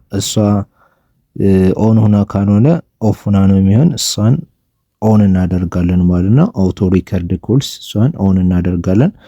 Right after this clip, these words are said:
እሷን ኦን ካደረግን በቃ ማንኛውም ኮል በሚኖርበት ጊዜ ራሱ አውቶማቲካሊ ሪከርድ ያደርግልናል ማለት ነው። በዚህ መልኩ ማስተካከል እንችላለን።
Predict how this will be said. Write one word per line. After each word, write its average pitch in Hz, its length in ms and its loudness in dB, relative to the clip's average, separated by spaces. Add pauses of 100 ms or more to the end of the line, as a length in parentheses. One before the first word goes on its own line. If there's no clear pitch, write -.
(760)
እሷን - 380 -2
ኦን 123 180 2
ካደረግን 127 600 0
በቃ 92 220 -2 (360)
ማንኛውም 107 580 2
ኮል 104 280 0
በሚኖርበት 101 680 0
ጊዜ 135 180 -2 (420)
ራሱ 101 280 0
አውቶማቲካሊ 101 800 0 (200)
ሪከርድ 92 440 -2
ያደርግልናል 90 720 2
ማለት 95 300 2
ነው። 185 140 2 (100)
በዚህ 92 340 0
መልኩ 90 360 0
ማስተካከል 90 680 -2
እንችላለን። 117 540 0